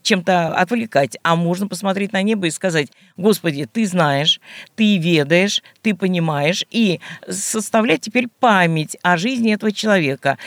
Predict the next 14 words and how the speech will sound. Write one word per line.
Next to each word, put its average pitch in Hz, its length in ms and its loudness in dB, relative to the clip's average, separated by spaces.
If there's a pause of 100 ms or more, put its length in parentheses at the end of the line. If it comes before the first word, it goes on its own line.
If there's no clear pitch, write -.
(120)
его 254 240 0
биографию, 165 720 0
его, 208 340 0 (260)
а, - 160 -2
там, 147 240 0
фотографии 175 540 0
привести 170 380 -6
в - 60 -16
порядок, 156 440 0 (280)
э, - 200 -8
фильмы 185 420 2
о 180 120 4
нём, 170 260 0
например, 165 520 0